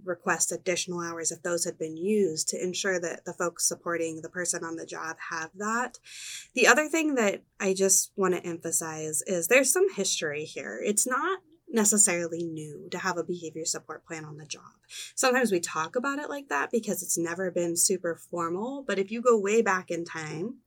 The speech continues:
there was basically a negotiated rate to support anybody in any employment setting. So we had bundled services. We had things like Employment Path, Discovery, uh, supported small group,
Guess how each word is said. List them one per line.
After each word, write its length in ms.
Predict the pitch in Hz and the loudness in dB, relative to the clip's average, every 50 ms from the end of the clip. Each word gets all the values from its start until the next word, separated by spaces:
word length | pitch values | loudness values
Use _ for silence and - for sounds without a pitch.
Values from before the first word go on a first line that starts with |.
| - - - - - - - - - _ _ _ _ _ _ _ _ _ - - - | -20 -20 -18 -18 -18 -18 -18 -20 -20 _ _ _ _ _ _ _ _ _ -20 -14 -4
there 380 | 208 185 226 233 254 254 240 | 8 10 10 12 12 10 8
was 640 | 220 202 208 208 208 208 208 202 202 196 190 190 190 190 - | 6 6 4 2 2 2 2 2 2 2 2 0 -2 -2 2
basically 460 | 185 185 185 - 233 226 226 180 165 160 | 2 4 4 4 0 2 2 2 2 2
a 60 | 160 | 0
negotiated 800 | 160 156 156 160 156 160 170 - - 170 156 151 151 156 156 | -4 -4 -4 -4 -4 -2 -2 -4 -4 -4 -6 -6 -8 -10 -12
rate 340 | 156 151 156 165 - - - | -12 -12 -10 -10 -10 -10 -8
to 80 | - - | -4 -4
support 400 | - - 185 - - 175 170 175 | -4 -4 -4 -6 -8 -4 -2 0
anybody 460 | 170 170 165 160 160 160 160 165 170 | 0 -2 -2 -4 -6 -8 -6 -6 -6
in 80 | 160 - | -6 -2
any 200 | - 190 190 180 | 2 2 4 4
employment 440 | 175 160 - - 170 156 156 160 156 | 2 0 -2 -4 -6 -6 -6 -4 -2
setting. 380 | - - 160 160 156 151 170 165 | -2 -2 -2 -6 -8 -8 -6 -4
So 140 | - 175 156 | -4 -4 -4
we 140 | 160 165 | -6 -4
had 220 | - 170 160 156 - | -4 -4 -4 -4 -4
bundled 380 | - 156 170 175 196 240 233 | -4 -2 0 2 2 2 4
services. 640 | 233 - 202 165 156 156 156 - - 160 165 185 180 - | 6 6 6 4 2 0 -4 -6 -6 -6 -8 -8 -6 -6
We 100 | 160 151 - | -6 -6 -6
had 280 | 165 156 156 156 156 | -6 -8 -8 -6 -4
things 240 | - 170 165 165 151 | -2 -2 -2 -2 -4
like 160 | 156 151 156 | -6 -8 -10
Employment 540 | 160 160 156 - 214 202 196 190 202 202 196 | -12 -14 -6 -2 0 2 2 2 2 0 -2
Path, 500 | - - 190 185 185 180 175 170 170 _ | -6 -8 -8 -6 -4 -4 -4 -6 -8 _
Discovery, 1000 | - 165 - - - - 202 190 190 185 175 175 170 165 165 165 165 160 170 - _ - - - - - - _ _ - - | -4 0 2 2 4 4 2 2 2 2 2 2 2 0 0 -2 -2 -4 -4 -8 _ -16 -18 -16 -16 -16 -20 _ _ -6 -4
uh, 320 | 165 160 156 151 160 156 | -4 -4 -4 -4 -4 -2
supported 460 | 156 - - 185 - 214 202 196 180 - | -2 -2 -2 2 4 4 6 6 4 2
small 320 | - - 190 180 175 175 | 2 2 0 0 -2 -2
group, 600 | 170 - 190 190 185 185 180 180 175 165 156 | 0 0 0 2 2 2 2 2 2 2 0